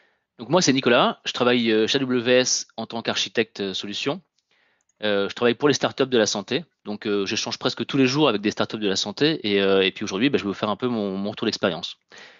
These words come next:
Euh, je fais aussi partie d'une équipe, euh, plus large, hein, au sein d'A W S, euh, l'équipe santé en France, qui est constituée, euh, d'anciens C T O de biotech, euh, d'experts de l'industrie de la santé,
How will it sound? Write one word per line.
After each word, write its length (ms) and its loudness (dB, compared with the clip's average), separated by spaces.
Euh, 400 6
je 80 0
fais 120 2
aussi 180 4
partie 260 0
d'une 140 0
équipe, 340 0
euh, 160 2
plus 160 -4
large, 260 4
hein, 80 2
au 80 0
sein 140 0
d'A 80 2
W 320 -2
S, 280 2
euh, 180 0
l'équipe 300 -2
santé 300 0
en 100 0
France, 340 -4
qui 100 -2
est 40 2
constituée, 580 2
euh, 200 4
d'anciens 360 0
C 160 0
T 200 -4
O 120 2
de 120 -4
biotech, 640 4
euh, 240 4
d'experts 420 2
de 60 -2
l'industrie 380 -6
de 40 -4
la 80 2
santé, 400 -2